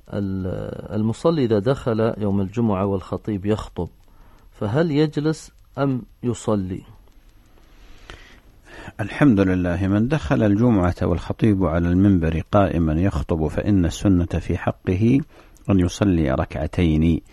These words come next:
Speaker 2: وذلك لقول النبي صلى
Speaker 1: عليه
Speaker 2: الله
Speaker 1: الصلاة
Speaker 2: عليه وآله وسلم: "إذا دخل أحدكم المسجد فلا يجلس حتى يصلي ركعتين". وقد صح بخصوصه أيضا ما جاء في السنن أن النبي عليه الصلاة والسلام كان قائما على المنبر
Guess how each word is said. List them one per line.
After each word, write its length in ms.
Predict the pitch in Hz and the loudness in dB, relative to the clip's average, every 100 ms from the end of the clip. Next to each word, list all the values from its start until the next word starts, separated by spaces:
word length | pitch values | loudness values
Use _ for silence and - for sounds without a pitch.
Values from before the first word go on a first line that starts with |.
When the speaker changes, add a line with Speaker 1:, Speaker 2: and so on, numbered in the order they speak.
| - - - - - - | -20 -20 -20 -20 -12 0
Speaker 2:
وذلك 480 | 92 117 110 98 | 4 6 6 4
لقول 380 | 98 90 - 104 | 2 2 4 6
النبي 440 | 92 87 90 95 87 | 6 4 4 4 2
صلى 200 | - - | 0 2
Speaker 1:
عليه 100 | 82 | 2
Speaker 2:
الله 200 | 87 92 | 4 2
Speaker 1:
الصلاة 200 | 87 80 | 2 0
Speaker 2:
عليه 360 | 90 90 90 | 2 2 2
وآله 420 | 85 80 90 80 | 2 2 2 2
وسلم: 500 | 82 85 98 92 85 | -2 -2 0 0 2
"إذا 260 | 71 87 85 | 0 0 0
دخل 360 | 92 - 85 76 | 0 -2 -2 -2
أحدكم 600 | - - 87 87 - 85 | -2 -2 0 0 0 2
المسجد 500 | 87 90 - 85 80 | 2 0 0 -2 0
فلا 280 | 85 82 | 0 0
يجلس 400 | 87 92 90 - | 2 2 0 -2
حتى 340 | 78 - - 78 | -4 -4 -4 -2
يصلي 400 | 76 - 104 101 | -2 0 2 2
ركعتين". 540 | 101 95 95 123 101 - - - - - - - - | 2 0 4 6 4 2 -16 -20 -20 -20 -20 -20 -4
وقد 220 | - - | 0 2
صح 340 | 101 - - 123 | 2 2 2 2
بخصوصه 840 | 120 - 101 - 110 - 101 98 - | 2 2 2 4 2 4 2 4 4
أيضا 240 | 98 95 | 4 6
ما 200 | 90 92 | 6 4
جاء 300 | 101 104 73 | 4 4 4
في 80 | - | 0
السنن 440 | 87 - 104 95 | -4 2 4 6
أن 220 | 87 87 92 | 4 4 4
النبي 440 | 90 90 92 87 | 4 4 4 4
عليه 200 | 80 85 | 4 2
الصلاة 400 | - - 95 90 92 | 0 -2 0 0 -2
والسلام 460 | 85 - 101 92 | -6 -4 -2 -2
كان 260 | 98 92 90 | -2 -4 -4
قائما 600 | - 101 78 87 82 76 | -2 -4 -2 -2 -4 -4
على 160 | 85 | -4
المنبر 560 | 85 92 95 90 85 | -2 -2 0 -2 -2